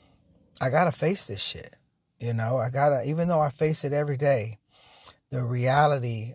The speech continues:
of, even though I live in a positive state, I have to, I also have, I also, being in a positive state, I also have to focus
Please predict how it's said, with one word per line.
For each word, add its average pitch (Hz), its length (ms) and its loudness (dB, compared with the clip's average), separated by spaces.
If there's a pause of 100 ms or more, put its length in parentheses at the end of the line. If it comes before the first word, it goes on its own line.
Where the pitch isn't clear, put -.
(120)
of, 107 600 -4 (2000)
even 151 260 2
though 147 120 6
I 131 120 4
live 135 340 0
in 127 100 -2
a 120 80 -4
positive 127 580 0
state, - 460 0 (840)
I - 60 -4
have 135 280 4
to, - 140 -6
I 135 60 2
also - 280 0
have, 135 300 2
I 123 160 2
also, 147 280 2 (220)
being 160 340 -2
in 143 120 -2
a 135 60 -4
positive 127 440 0
state, 117 240 -2
I 110 100 0
also 131 380 0
have 123 220 -2
to 120 80 -6
focus 117 480 -8